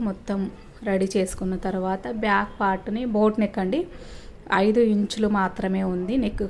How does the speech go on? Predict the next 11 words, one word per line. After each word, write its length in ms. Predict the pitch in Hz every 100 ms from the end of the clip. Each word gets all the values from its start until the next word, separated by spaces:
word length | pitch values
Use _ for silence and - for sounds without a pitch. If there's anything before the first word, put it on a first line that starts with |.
| 185
కాబట్టి 420 | 175 190 185 269 220
మనం 180 | 202 214
కంపల్సరీగా 720 | 196 190 202 196 196 196 208 220
ఇది 100 | 214 190
బోట్ 200 | 196 202
నెక్ 120 | 208 208
తీసుకుంటేనే 560 | 196 - 190 185 196 220 247
పర్ఫెక్ట్గా 600 | 208 196 208 196 202 196 196
వస్తుంది. 440 | 190 - 190 214 370 - - - - - 196
అందుకని 340 | 196 190 185 190
భుజాలు 460 | 202 196 208 208 262